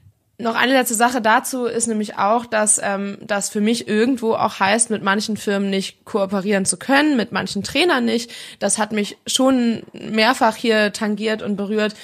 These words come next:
dass ich eben aufgrund dieser starken Meinung da auch, ähm, Verzicht üben musste. Und das ist für mich aber auch völlig in Ordnung und das möchte ich auch hier nochmal sagen, ähm, dass ich da nicht, ja, willkürlich mit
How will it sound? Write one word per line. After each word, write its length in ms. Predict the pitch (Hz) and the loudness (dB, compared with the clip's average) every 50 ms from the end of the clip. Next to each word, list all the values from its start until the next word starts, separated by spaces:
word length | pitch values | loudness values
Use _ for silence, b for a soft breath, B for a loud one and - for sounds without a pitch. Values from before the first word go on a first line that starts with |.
| B B B B - | B B B B -2
dass 180 | 220 196 202 | 0 0 0
ich 180 | 214 202 - - | 0 -4 -4 -4
eben 280 | 202 202 196 226 202 196 B B B B | -4 -4 -4 -4 -8 -10 B B B B
aufgrund 500 | - - 208 - - 220 226 269 277 247 | -2 -2 -2 -2 -2 0 2 2 4 2
dieser 220 | 269 240 214 202 202 | 2 2 2 2 2
starken 480 | - - 220 214 214 254 262 240 214 | 2 4 4 6 6 4 4 0 0
Meinung 380 | 196 190 196 208 220 208 208 208 | 2 2 2 2 2 0 0 -2
da 200 | 202 190 - - | -2 -2 -2 -2
auch, 160 | - 208 202 - - | -2 -2 -4 -4 -6
ähm, 300 | - 185 190 196 190 190 - - | -6 -4 -4 -6 -6 -8 -8 -8
Verzicht 380 | 226 214 - 294 - - - | -6 0 0 0 0 0 -2
üben 180 | - 208 196 196 | -6 -4 -4 -2
musste. 480 | 190 190 202 - - - 208 226 262 262 B B B B B B | -2 -2 -2 -4 -4 -2 -2 -2 -4 -4 B B B B B B
Und 360 | - - 220 214 220 220 214 | -2 0 0 0 0 0 0
das 180 | 220 214 214 247 | 0 -2 -2 -2
ist 100 | 233 - | -4 -2
für 80 | 262 | 0
mich 140 | 240 233 233 | 0 0 0
aber 120 | 247 233 | 0 0
auch 60 | 208 - | 0 0
völlig 240 | - 220 214 214 | -2 -4 -4 -4
in 80 | 214 214 | -4 -2
Ordnung 360 | - 147 226 233 247 240 220 | 2 2 2 2 2 2 2
und 80 | 214 202 | 2 0
das 100 | 208 208 | 0 -2
möchte 240 | 214 202 214 - 202 | -2 -2 -2 -4 -6
ich 100 | - - | -6 -6
auch 140 | - - | -6 -6
hier 200 | - - 247 262 | -4 0 0 2
nochmal 300 | 254 233 208 208 196 196 | 2 0 0 -2 -2 -2
sagen, 380 | 196 190 196 190 208 208 208 202 B B B B B | 0 2 4 4 4 2 0 -4 B B B B B
ähm, 420 | - - 208 202 202 196 196 - - | -2 -2 -2 -2 -2 -6 -8 -4 -2
dass 180 | 202 196 190 | -2 -2 -2
ich 100 | 202 196 | -2 -2
da 100 | - 202 | -2 0
nicht, 300 | 208 220 262 240 - b b b b b b b b | 2 2 2 0 -2 b b b b b b b b
ja, 400 | - 214 208 214 208 196 185 - - - - - - - | -4 0 2 4 4 4 2 0 -6 -16 -20 -20 -16 -10
willkürlich 760 | - 208 214 233 254 254 - - 269 254 247 240 240 233 240 | -4 0 2 2 2 0 0 -2 0 0 0 0 0 -2 -2
mit 260 | 233 220 208 - | -4 -4 -4 -6